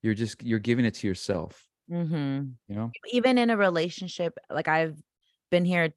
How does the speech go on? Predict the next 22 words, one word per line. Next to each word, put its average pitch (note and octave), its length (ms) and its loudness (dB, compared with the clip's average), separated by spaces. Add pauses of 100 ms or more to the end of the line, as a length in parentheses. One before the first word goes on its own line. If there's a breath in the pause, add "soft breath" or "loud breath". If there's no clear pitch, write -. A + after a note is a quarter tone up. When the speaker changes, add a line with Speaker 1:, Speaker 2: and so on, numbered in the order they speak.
Speaker 2:
like, D#3 280 -2
ten E3 220 0
years D#3 340 -2
or D3+ 80 -2
so D3 280 -2
now, C#3+ 360 0
like, C#3 240 -4
uh, C3 280 -2 (960 soft breath)
hmm, G3+ 300 4 (180)
sometimes F3+ 440 -2
I D#3+ 100 4
find D#3 280 0
myself E3+ 520 0 (200)
being D#3+ 180 0 (140)
really F3 260 4
upset D#3+ 340 0
with D3 140 -4
my D3+ 100 -4
husband, D3 460 -4
like, C#3 180 -2 (140)
"Love F4+ 560 8 (200)
me!" F#4 680 8